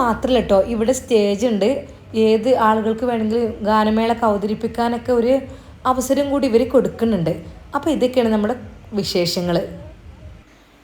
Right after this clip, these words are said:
അപ്പോൾ ഇൻഷാ അല്ലാ എല്ലാവരും ഒന്ന് വയനാട് ഫ്ലവർ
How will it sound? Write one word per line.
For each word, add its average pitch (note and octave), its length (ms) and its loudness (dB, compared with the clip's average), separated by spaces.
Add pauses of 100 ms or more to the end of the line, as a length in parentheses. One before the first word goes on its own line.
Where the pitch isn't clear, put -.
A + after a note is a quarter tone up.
(320)
അപ്പോൾ C4+ 240 -2
ഇൻഷാ C#4 340 0
അല്ലാ B3+ 160 2 (120)
എല്ലാവരും G3+ 440 0
ഒന്ന് A3+ 160 2 (220)
വയനാട് F#3+ 500 0
ഫ്ലവർ F#3 260 0